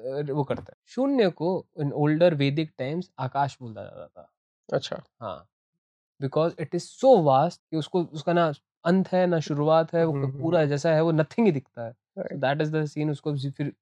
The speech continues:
Speaker 1: ज़ीरो को आकाश बोला जाता था।
Speaker 2: अच्छा।
Speaker 1: But in modern times it's called शून्य, which
Speaker 2: हम्म,
Speaker 1: means
Speaker 2: हम्म, हम्म।
Speaker 1: nothing। या।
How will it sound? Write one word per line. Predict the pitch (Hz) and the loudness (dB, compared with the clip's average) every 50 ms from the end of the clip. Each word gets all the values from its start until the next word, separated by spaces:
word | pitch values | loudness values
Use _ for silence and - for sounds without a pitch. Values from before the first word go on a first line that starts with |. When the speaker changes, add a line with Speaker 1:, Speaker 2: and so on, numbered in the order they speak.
| - | -6
Speaker 1:
ज़ीरो | 147 135 180 170 165 | 0 2 2 4 4
को | 160 175 | 4 4
आकाश | 156 131 117 117 117 110 _ - | 4 4 4 0 -4 -6 _ -12
बोला | 107 107 101 | -10 -8 -8
जाता | 98 - - | -8 -6 -4
था। | - | -2
Speaker 2:
अच्छा। | - 143 175 180 | -2 2 2 2
Speaker 1:
But | 185 | 2
in | 165 156 147 | 2 0 0
modern | 143 135 131 135 147 151 | 0 2 2 2 2 0
times | 147 151 170 190 190 | 0 0 0 0 0
it's | 170 139 - - - _ _ _ - - | -2 -4 -6 -10 -20 _ _ _ -4 -2
called | 131 139 170 180 - _ _ | -2 -2 -2 -4 -10 _ _
शून्य, | - - 175 135 107 104 92 - _ _ _ _ - - | -6 -6 -4 -4 -6 -10 -14 -18 _ _ _ _ -20 -18
which | - - 151 | -8 -2 0
Speaker 2:
हम्म, | 143 139 | 0 2
Speaker 1:
means | 135 147 170 175 | 2 2 0 0
Speaker 2:
हम्म, | 151 131 | 0 -4
हम्म। | 113 | -6
Speaker 1:
nothing। | 104 - - 101 95 _ _ - - 113 - _ _ _ - | -6 -8 -12 -16 -16 _ _ -18 -18 -18 -18 _ _ _ -20
या। | - | -20